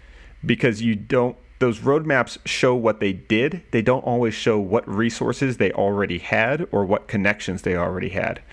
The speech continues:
Following someone else's roadmap isn't a very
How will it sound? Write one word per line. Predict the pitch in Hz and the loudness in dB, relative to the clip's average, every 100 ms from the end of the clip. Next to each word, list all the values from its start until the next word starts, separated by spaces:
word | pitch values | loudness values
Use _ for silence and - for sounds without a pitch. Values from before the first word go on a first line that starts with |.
| - - | -20 0
Following | 135 165 165 | 2 2 0
someone | - 139 127 | -2 0 0
else's | 120 107 | 0 -2
roadmap | 92 107 107 101 90 90 - - - - - - | 0 0 2 0 -2 -4 -10 -20 -20 -20 -20 -10
isn't | - 117 113 110 113 | -2 0 0 -2 -2
a | 110 | 0
very | 110 107 101 | 2 2 0